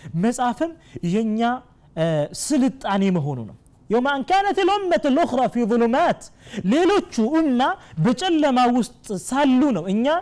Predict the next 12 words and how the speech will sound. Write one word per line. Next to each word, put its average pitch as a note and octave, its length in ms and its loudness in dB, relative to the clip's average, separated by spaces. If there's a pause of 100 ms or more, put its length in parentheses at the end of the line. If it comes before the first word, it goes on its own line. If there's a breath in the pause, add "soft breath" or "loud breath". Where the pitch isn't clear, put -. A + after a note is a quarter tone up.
(500)
እያነበብን G3 760 2
የነበረው። C3 500 -6 (380 loud breath)
የማንበብ C4 520 2
ፍላጎት፣ A#3+ 600 2
የማንበብ C4 420 0
ፍቅር C#4+ 340 -4
የነበረን B3+ 540 2
በዛ G3 300 0 (100)
ጊዜ D#3+ 280 -4
ነው። A2+ 120 -14 (800 soft breath)
በዛ G3 300 -2 (160)
ጊዜ A#3 260 0